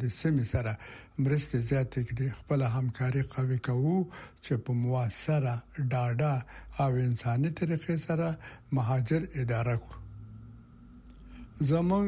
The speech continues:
د دوه اړخیزه کار او زمونږ د څو اړخیزو کوششونو علاوه امریکا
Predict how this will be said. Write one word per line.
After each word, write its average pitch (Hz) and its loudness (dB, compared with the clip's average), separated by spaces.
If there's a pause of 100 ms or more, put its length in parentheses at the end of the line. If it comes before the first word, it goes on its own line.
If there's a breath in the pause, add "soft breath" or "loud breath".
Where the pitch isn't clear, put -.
(160)
د 156 2
دوه 143 2
اړخیزه 151 2
کار 147 2 (100)
او 143 0 (100)
زمونږ 135 2
د 131 2
څو 127 -4 (120)
اړخیزو 147 0
کوششونو 127 0
علاوه 123 2 (480 loud breath)
امریکا 127 0